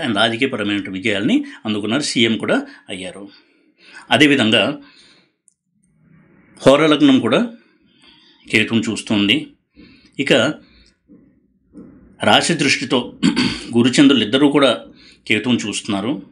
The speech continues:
అలాగే గురువు పంచమ దృష్టితో కేతువును చూస్తున్నాడు. ఇక్కడ ఈ గురుబలం కూడా కేతువుకి యాడ్ అయింది, ఎందుకంటే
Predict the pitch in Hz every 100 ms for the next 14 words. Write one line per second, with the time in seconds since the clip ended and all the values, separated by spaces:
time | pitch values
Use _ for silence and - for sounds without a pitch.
0 | _ _ _ _ _ - - - _ -
1 | - 127 123 139 123 - - 117 135 165
2 | 156 127 180 165 123 - 113 220 294 -
3 | _ 113 104 180 - 87 - 80 80 90
4 | - _ _ _ _ _ _ _ - -
5 | - - - - _ _ _ _ _ _
6 | - - 175 151 127 - - 127 117 131
7 | 156 143 135 113 190 147 - 113 101 110
8 | 262 285 - 95 95 95 101 120 156